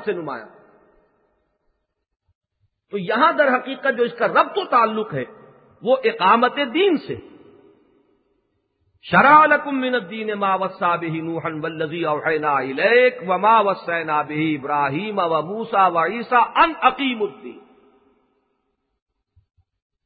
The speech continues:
یہ جو اقامت دین ہے اس عظیم فریضے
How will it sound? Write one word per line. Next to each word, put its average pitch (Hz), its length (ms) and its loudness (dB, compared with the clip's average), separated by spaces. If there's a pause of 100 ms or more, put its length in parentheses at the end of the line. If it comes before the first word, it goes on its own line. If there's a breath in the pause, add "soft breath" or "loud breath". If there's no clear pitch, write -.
(380)
یہ 277 180 2
جو 311 120 0
اقامت 233 540 2 (140)
دین 302 280 0
ہے 123 400 -8 (1800)
اس 311 120 -2 (120)
عظیم 277 480 0 (920)
فریضے 285 400 2